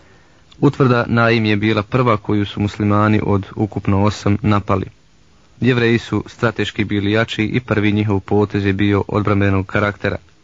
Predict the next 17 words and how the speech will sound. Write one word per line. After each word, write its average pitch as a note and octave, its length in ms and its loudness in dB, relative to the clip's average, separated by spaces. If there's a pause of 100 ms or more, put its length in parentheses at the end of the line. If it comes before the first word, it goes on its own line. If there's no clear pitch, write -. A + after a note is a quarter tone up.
(580)
Ovom A2+ 340 2
utvrdom A2 440 0
je G#2 80 2
vladao G#2 480 2
i G2+ 80 0
upravljao G#2 640 -2 (420)
Murehab, G#2+ 520 -2 (220)
jevrejski G#2 520 -6
junak G#2 360 -4
koji G2+ 220 -4
se - 120 -10
smatrao G2 500 -2
ravnim G#2 400 2
hiljadu G2 420 -2
boraca. G2 480 -2 (1300)
Alija B2 340 2
bin A#2 300 0